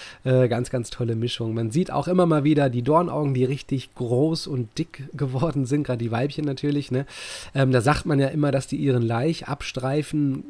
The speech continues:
ähm, indem sie sich zwischen Steinspalten quetschen. Und, äh, da ist jetzt hier dieser Steinaufbau auf jeden Fall für geeignet, wenn das denn überhaupt der Fall sein sollte. Ja, also die werden aber jetzt sich hier drin nicht einfach so vermehren. Dafür haben wir einfach zu viel,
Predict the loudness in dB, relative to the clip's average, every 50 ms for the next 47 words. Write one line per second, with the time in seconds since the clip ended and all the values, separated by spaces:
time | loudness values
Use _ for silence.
0 | -8 -4 -2 0 0 0 2 2 0 0 0 0 0 2 2 2 2 2 0 -2
1 | -2 -4 -6 -8 -8 -8 -8 -6 -4 -6 -4 -2 -2 -2 -2 -2 -4 -2 0 0
2 | 0 0 0 -4 -8 -8 -6 -6 -6 -4 -4 -4 -2 -2 -4 -4 -8 -16 -20 -18
3 | -18 -20 -20 -8 -2 2 4 4 4 4 2 0 0 -2 0 0 0 0 -2 -2
4 | -2 -2 -4 -6 -6 -6 -4 -4 -4 -4 -2 -2 -2 0 0 0 0 -2 -4 -4
5 | -4 -4 -4 -6 -8 -6 -6 -6 -6 -4 -2 -2 -2 -2 -2 -2 0 -2 -2 -2
6 | -2 -4 -2 -2 -2 -2 -2 -2 0 4 4 6 6 6 6 6 4 4 2 2
7 | 0 0 0 0 0 0 0 -2 -2 -2 -4 -2 0 0 0 0 0 0 -2 -2
8 | -2 -4 -4 -4 -4 -4 -4 -6 -8 -10 -16 -20 _ _ -10 -6 -4 -2 -2 0
9 | 0 -2 -2 -2 -4 -4 -2 0 0 0 0 0 -2 -4 -4 -4 -4 -6 -6 -6
10 | -4 2 6 6 8 8 8 6 4 6 4 2 0 0 -4 -4 -2 -2 0 2
11 | 2 2 2 2 0 2 4 6 6 6 6 4 2 -2 -6 -14 -16 -18 -14 -6
12 | -2 0 0 0 2 2 2 2 2 2 0 -2 -2 -4 -6 -6 -8 -10 -8 -6
13 | -4 -4 -4 -4 -6 -4 0 2 2 2 2